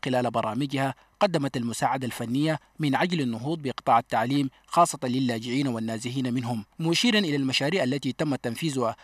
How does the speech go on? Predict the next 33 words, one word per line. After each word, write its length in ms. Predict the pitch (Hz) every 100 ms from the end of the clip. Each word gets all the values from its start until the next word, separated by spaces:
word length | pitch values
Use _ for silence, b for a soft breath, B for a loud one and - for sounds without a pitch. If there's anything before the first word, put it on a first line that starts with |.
| b
في 200 | - 143
ظل 280 | 123 151 131
وضع 260 | 123 139 135
الاستراتيجية 720 | 226 - 123 113 120 135 131
الأمنية 520 | - 120 139 156 151 b - -
على 100 | -
الصعيد 420 | - - 139 131
الوطني، 520 | 117 120 127 135 110 -
مطمئنا 580 | 151 - - 160 160 147
أن 120 | 139
فرصة 320 | 123 156 139 131
وصول 280 | 117 170
اللاجئين 520 | 131 117 117 131 139 139
والنازحين 720 | 120 117 113 - 160 151 139 b -
على 220 | 160 151
أفضل 240 | 185 165
الخدمات 600 | 139 127 120 131 160 156 180 - -
في 120 | 175
قطاع 320 | 180 185 190
المياه 340 | 135 131 160
والصرف 400 | 180 131 - -
الصحي، 420 | 131 - - 147 - b b -
كما 220 | 190 151
أن 100 | 160
المنظمة 520 | 135 131 151 175 196
دربت 400 | 175 147 135 127
العديد 360 | 123 120 185 151
من 120 | 127
اللاجئين 640 | 123 120 123 131 151 143 - b
في 160 | - 139
مجال 340 | 127 127 147
المهارات 540 | 131 123 - 127 143 143
الزراعية 340 | 117 123